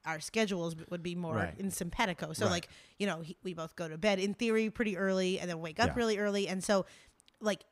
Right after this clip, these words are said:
Speaker 1: normally for normal people, it would be the afternoons we came, come home and do, like, an afternoon romp and all
Speaker 2: Sure,
Speaker 1: that kind of
Speaker 2: sure.
Speaker 1: stuff. Or we go to bed at seven P M and, like, read for an hour. But what I am finding, and it, I think this is more on me, is that,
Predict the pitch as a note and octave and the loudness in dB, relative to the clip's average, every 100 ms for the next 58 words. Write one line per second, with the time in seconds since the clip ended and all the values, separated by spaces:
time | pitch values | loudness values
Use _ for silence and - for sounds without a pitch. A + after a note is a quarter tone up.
0 | - G#3 G#3+ A#3+ A#3+ F3+ F3 F#3+ F#3+ G3 | -6 0 2 4 4 2 -2 -2 -2 -2
1 | F#3 F#3 E3+ E3 F3 F#3+ F3+ F3+ F3 - | -2 -4 -2 -4 -2 -2 -2 -2 -2 0
2 | C4+ - B3+ G4 E4 A3+ - G#3+ G3 - | 0 0 2 4 4 2 0 -2 -2 -2
3 | G#3+ G3 F3 E3+ F3 G#3+ F3+ F3 - B3+ | 0 2 0 -2 -4 -2 -2 -2 -2 -2
4 | A#3+ B3 A3+ A#3 A#3 G#3+ G#3+ G3+ - G3 | 0 0 4 4 6 6 6 6 4 2
5 | F#3+ G3 - A3+ A3+ - - - A#3 A#3 | 4 2 4 4 2 0 -14 -4 2 4
6 | D4+ B3+ C4+ F3+ A#3 A#3 G#3+ B3+ C#4+ F#3 | 6 6 4 2 0 0 2 4 4 4
7 | F3 E3+ G#3+ C#4+ G3 F#3+ F3+ F3 F3 F3 | -2 -2 0 0 0 -2 0 0 -2 0
8 | G#3+ - - - - F#3 A3+ C4+ - G#3 | 0 0 -12 -18 -2 2 4 2 0 0
9 | G3 F#3+ F3+ G3 - G3 - C#4 C#4 A3+ | 0 -2 -2 -2 -2 -4 0 -2 2 0
10 | A3 F3+ F#3+ F#3+ D#3+ F3 F3 A3 F3+ F3 | 0 -2 0 2 2 0 2 2 2 -2
11 | - - _ - G3+ E3 F#3+ F3 E3+ | -10 -20 _ -2 0 2 2 2 0